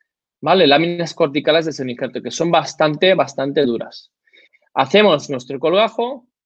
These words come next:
veis que vamos a espesor total, descarga, descarga. Fijaos que aquí to-, todavía no hemos manejado,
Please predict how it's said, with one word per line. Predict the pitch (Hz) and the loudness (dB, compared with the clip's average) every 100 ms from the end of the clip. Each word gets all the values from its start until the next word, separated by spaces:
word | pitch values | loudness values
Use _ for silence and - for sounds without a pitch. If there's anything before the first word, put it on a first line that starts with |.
| _ | _
veis | 135 196 196 - | 0 2 2 -4
que | - 127 | -6 -2
vamos | 127 165 151 | 0 0 -4
a | - | -12
espesor | 123 123 113 | -16 -16 -12
total, | 127 190 208 214 - | -2 2 4 2 -4
descarga, | 139 123 - 117 110 117 | -14 -16 -12 -12 -8 -8
descarga. | 120 - 202 208 220 240 _ _ _ _ | -10 -2 0 2 -2 -6 _ _ _ _
Fijaos | 135 175 202 196 | -2 4 4 2
que | 139 | -4
aquí | 170 | -4
to-, | 208 220 208 202 | 0 0 -2 -2
todavía | 202 196 208 220 | 0 2 0 -4
no | 175 175 | -4 -6
hemos | 190 196 196 | -4 -6 -6
manejado, | 180 175 160 185 190 226 - | -8 -8 -2 -2 -2 -6 -12